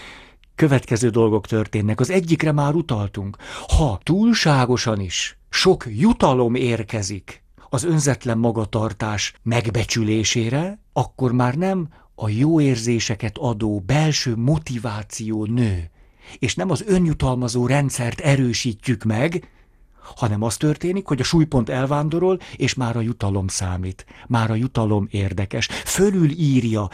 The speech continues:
erősebbé válik, mint az a jó érzés, ami azáltal tölt el,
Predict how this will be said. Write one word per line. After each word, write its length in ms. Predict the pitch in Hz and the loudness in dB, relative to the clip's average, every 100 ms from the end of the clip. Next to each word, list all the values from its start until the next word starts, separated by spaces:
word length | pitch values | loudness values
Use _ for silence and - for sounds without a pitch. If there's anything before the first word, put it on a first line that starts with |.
| - - | -8 -2
erősebbé 800 | 196 202 180 135 139 123 117 110 | 0 2 2 2 0 0 0 0
válik, 520 | 110 104 107 - - | -2 -2 -4 -8 -4
mint 160 | 135 120 | -2 0
az 120 | 127 | 0
a 40 | 113 | 4
jó 200 | 180 180 | 4 4
érzés, 560 | 113 87 101 82 - _ - _ _ - | 2 -2 -4 -6 -10 _ -20 _ _ -4
ami 180 | 113 | -2
azáltal 560 | 143 147 135 120 113 104 | 0 0 0 -2 -4 -4
tölt 260 | 110 98 110 | -2 -2 -2
el, 280 | 139 180 | -4 -6